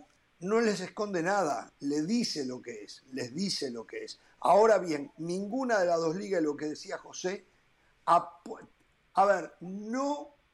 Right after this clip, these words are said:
manejan a las ligas pensando en las selecciones nacionales.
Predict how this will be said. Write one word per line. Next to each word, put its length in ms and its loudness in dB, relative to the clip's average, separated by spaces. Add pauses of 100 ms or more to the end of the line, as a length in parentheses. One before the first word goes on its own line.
(120)
manejan 960 0 (720)
a 120 2
las 220 0
ligas 380 -2
pensando 580 -4
en 60 -6
las 120 -4
selecciones 540 -6
nacionales. 680 -10